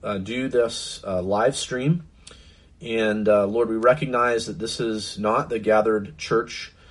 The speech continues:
per se, but we are, uh, this morning wanting to be encouraged from your word. And certainly, Lord, we would desire that in all the things that we're going through currently,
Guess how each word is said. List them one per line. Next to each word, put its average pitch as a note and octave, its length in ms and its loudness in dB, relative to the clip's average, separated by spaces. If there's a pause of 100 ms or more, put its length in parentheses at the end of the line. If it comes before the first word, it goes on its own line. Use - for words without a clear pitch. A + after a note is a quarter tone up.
(260)
per A2 180 2
se, B2 400 4
but A2+ 280 2
we A#2+ 220 -4
are, A2+ 460 4
uh, A2 220 -2
this G#2 200 -6
morning A#2 520 -6 (340)
wanting B2 440 2
to A#2 100 -6
be A2 120 -4
encouraged A#2 540 -2
from G#2+ 220 -2
your F#2+ 100 -2
word. G#2 480 -2
And G#2+ 340 -2
certainly, B2 480 0
Lord, G#2 300 0
we A#2+ 100 -6
would C3 140 -2
desire G#2+ 500 2
that G#2 220 2
in G#2 80 -2
all G#2 300 2
the B2 100 -2
things A#2+ 320 -6
that A2+ 100 -6
we're G#2+ 160 -2
going A2 320 -2
through A2 200 -8
currently, A2+ 680 -4